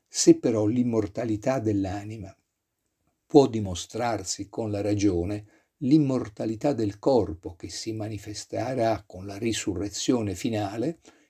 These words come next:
è un miracolo della potenza di Dio e, come insegna San Tommaso, supera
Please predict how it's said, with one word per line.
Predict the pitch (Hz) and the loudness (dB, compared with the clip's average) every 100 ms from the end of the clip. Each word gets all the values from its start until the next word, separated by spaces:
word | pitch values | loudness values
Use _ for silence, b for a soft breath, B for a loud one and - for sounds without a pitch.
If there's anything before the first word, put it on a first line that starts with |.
| _ | _
è | - | 2
un | 143 143 | 4 4
miracolo | 151 147 143 131 139 123 | 4 4 4 0 -2 0
della | 120 110 | 0 0
potenza | 107 107 107 107 104 - 95 | -2 -6 -4 -4 -2 -4 -4
di | 90 | -4
Dio | 101 113 95 90 - b b b _ _ | -2 0 0 -2 -10 b b b _ _
e, | - 110 98 | 2 4 4
come | - 98 104 | -4 -8 -8
insegna | 107 92 - 139 113 101 98 | -8 -4 2 2 4 0 -2
San | - 120 | -2 -2
Tommaso, | 107 135 107 98 92 104 - - _ | -2 -2 -2 -4 -8 -10 -10 -12 _
supera | - - 147 101 101 90 98 | 0 8 8 8 -6 -6 -10